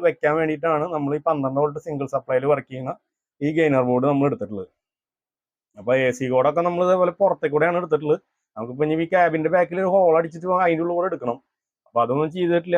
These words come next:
നമ്മളിത് വർക്കിംഗ് ആക്കി കാണിക്കുക എന്നുള്ളത് മാത്രമാണ് നമ്മളൊരു മെയിൻ ആയിട്ടുള്ള കാര്യം. അപ്പൊ ഫിനിഷിംഗ് വർക്ക് എന്ന് പറഞ്ഞത് ഇതിന്റെ ഫുൾ വർക്ക് കഴിഞ്ഞ് ലൈറ്റ് ഒക്കെ പിടിപ്പിച്ചിട്ട് നമ്മൾ എന്തായാലും ലാസ്റ്റ് ഒരു വീഡിയോ എന്തായാലും ഒരു കുറച്ച് ദിവസത്തിന്റെ ഉള്ളിൽ ഇതിന്റെ ബാക്കി സാധനങ്ങൾ കിട്ടിയതിന്റെ ശേഷം നമ്മൾ, ഏഹ്,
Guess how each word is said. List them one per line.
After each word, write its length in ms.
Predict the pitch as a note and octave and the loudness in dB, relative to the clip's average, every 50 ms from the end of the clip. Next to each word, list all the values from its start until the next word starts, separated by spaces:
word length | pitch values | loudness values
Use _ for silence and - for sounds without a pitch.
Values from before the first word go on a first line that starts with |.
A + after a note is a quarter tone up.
| E3+ D#3+ | 2 2
നമ്മളിത് 300 | C#3 C3 C#3 D3 C#3+ D#3+ E3 | 2 0 0 0 2 4 4
വർക്കിംഗ് 400 | F3 E3+ E3 - - C#3+ D3+ D#3 | 4 2 0 -2 -4 -2 0 0
ആക്കി 160 | D#3+ D#3 E3+ E3+ | 0 0 -2 -2
കാണിക്കുക 340 | F3+ F3 E3+ D#3 D3 E3 D#3+ | 0 0 -2 0 0 0 0
എന്നുള്ളത് 300 | D#3+ E3 E3+ E3+ F3 F3 | 2 2 2 2 0 2
മാത്രമാണ് 420 | F3+ E3+ D3 - D#3+ E3 E3+ E3 E3+ | 0 0 0 0 0 0 0 0 0
നമ്മളൊരു 320 | E3+ E3 D#3+ D#3+ E3 E3 D#3+ E3+ | -2 -2 0 2 0 0 0 0
മെയിൻ 160 | E3+ D#3+ D#3 D3+ | 0 0 2 2
ആയിട്ടുള്ള 240 | D3+ D3+ D3+ D#3 D#3 | 0 0 -2 -2 0
കാര്യം. 240 | D#3+ D3+ A#2 A2+ A2+ _ _ _ _ _ _ _ _ | 0 0 0 -2 -6 _ _ _ _ _ _ _ _
അപ്പൊ 80 | B2+ A#2+ | -8 -2
ഫിനിഷിംഗ് 460 | D3 C#3 C3+ C3 B2+ A#2+ - C#3 C3+ C3+ | 0 0 2 0 0 -2 -2 -2 0 0
വർക്ക് 180 | C#3 C#3 - D3 | 0 0 0 0
എന്ന് 120 | D3 D#3+ | 2 2
പറഞ്ഞത് 180 | F3 F3 F3 F#3 | 2 2 2 0
ഇതിന്റെ 140 | F#3 F3+ F3 F3+ | 0 0 0 0
ഫുൾ 160 | F#3+ F3 E3+ F3 | 2 2 4 4
വർക്ക് 240 | F#3+ F#3 E3+ - F3+ | 4 2 2 -2 -2
കഴിഞ്ഞ് 260 | F3+ F#3 F3+ F3+ F#3 | 0 0 0 2 2
ലൈറ്റ് 260 | F#3 F#3 F3 D#3+ - F3 | 2 2 2 2 0 -2
ഒക്കെ 100 | E3 F3 | -2 -2
പിടിപ്പിച്ചിട്ട് 400 | F3+ E3+ E3 E3 D#3 E3 D#3+ F3+ | -4 -4 -4 -4 -4 -4 -4 -2
നമ്മൾ 180 | F3+ E3+ E3+ E3+ | -2 -2 -2 -2
എന്തായാലും 360 | E3+ E3 E3+ E3+ E3 E3+ E3+ | -2 0 0 0 0 0 0
ലാസ്റ്റ് 360 | F3+ F3 E3 D#3 - _ E3+ | 0 2 0 0 -2 _ -10
ഒരു 100 | E3 D#3+ | -8 -6
വീഡിയോ 340 | F3 F3 E3+ D#3+ D3 D#3 F3 F3 _ _ _ _ _ _ _ _ _ _ - | -4 -4 -4 -4 -2 -4 -4 -6 _ _ _ _ _ _ _ _ _ _ -6
എന്തായാലും 320 | D3+ D#3 E3+ F3 F3+ F#3 F#3+ | -2 2 2 4 4 4 4
ഒരു 120 | G3 G3+ G3+ G3 | 6 6 4 4
കുറച്ച് 280 | G3 G3+ F#3 D#3 - G3 | 4 2 0 0 -4 -4
ദിവസത്തിന്റെ 400 | F#3+ G3+ G3 - - G3+ G3 G3 | -4 -2 -4 -2 -4 -2 0 2
ഉള്ളിൽ 180 | G3 G3 F#3+ F#3 | 2 2 0 0
ഇതിന്റെ 200 | E3+ E3+ D#3 D#3+ | 0 0 0 2
ബാക്കി 280 | D#3+ F3+ F3 E3 - F3 | 2 2 2 0 0 -2
സാധനങ്ങൾ 340 | D#3 F#3+ F3+ F3+ E3+ E3+ E3+ F3 | 0 2 2 2 2 0 -2 -2
കിട്ടിയതിന്റെ 420 | F3+ F3 D#3 - D#3+ D#3 D#3+ D#3+ | -4 -6 -2 -2 0 0 0 0
ശേഷം 300 | - F#3 E3+ D#3 - F3 | 2 2 2 2 0 -2
നമ്മൾ, 200 | F3 F3 E3 E3 F#3 - - _ _ _ _ _ _ _ _ _ _ - | -2 -2 0 0 -2 -2 -6 _ _ _ _ _ _ _ _ _ _ -2
ഏഹ്, 520 | D3 D3+ D3+ D3+ D3+ D3+ D3+ D3+ D3+ D3+ | 0 2 2 4 4 4 2 2 2 0